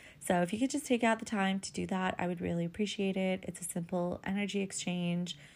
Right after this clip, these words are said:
You know, it's all about balance, so there's no resentment setting in. And also,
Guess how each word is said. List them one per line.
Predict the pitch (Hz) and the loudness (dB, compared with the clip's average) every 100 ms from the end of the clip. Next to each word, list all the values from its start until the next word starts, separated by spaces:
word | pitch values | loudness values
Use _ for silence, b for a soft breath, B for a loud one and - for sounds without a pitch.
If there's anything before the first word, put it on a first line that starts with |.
| B B | B B
You | 185 | 0
know, | 180 170 180 - | 2 2 0 -4
it's | 175 | -4
all | 180 | -2
about | 175 175 - - | 0 0 -2 2
balance, | 294 320 311 302 311 - - - | 4 4 4 2 -2 -8 -14 -8
so | - 170 170 175 - | 0 2 2 2 0
there's | 180 175 | -2 0
no | 175 | 0
resentment | 175 175 - - 208 202 | 0 2 0 0 -2 0
setting | 190 190 | 0 2
in. | 185 180 180 190 B B B B B | 0 0 -2 -4 B B B B B
And | 196 190 180 180 175 175 180 190 - - - - - - - - - - - - - - | 4 4 4 2 4 2 0 -4 -10 -14 -20 -20 -20 -20 -20 -20 -16 -16 -16 -20 -18 0
also, | 226 359 - 180 185 | 6 6 8 8 6